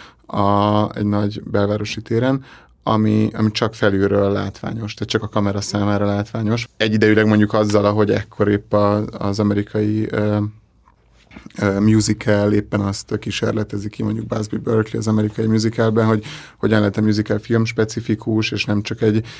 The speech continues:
színpadképnek a megörökítés, és akkor ugye nyilván nála is a felső kamerálásból rögzített, ö, tömegkoreográfiák lesznek dominánsak. Tehát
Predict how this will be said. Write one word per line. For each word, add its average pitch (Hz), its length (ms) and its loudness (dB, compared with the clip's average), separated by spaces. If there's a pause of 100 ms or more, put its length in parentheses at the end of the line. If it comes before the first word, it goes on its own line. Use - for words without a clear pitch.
(140)
színpadképnek 107 720 -2
a 107 40 -6
megörökítés, 131 640 2
és 113 140 -4
akkor - 180 -6
ugye 104 80 -2
nyilván 104 320 0
nála 104 260 -2
is - 180 -4
a 107 160 -2 (280)
felső 107 320 0
kamerálásból 104 720 2
rögzített, 107 640 -4
ö, 107 200 0 (120)
tömegkoreográfiák 107 920 0
lesznek 107 300 -4
dominánsak. 113 540 2
Tehát 117 220 0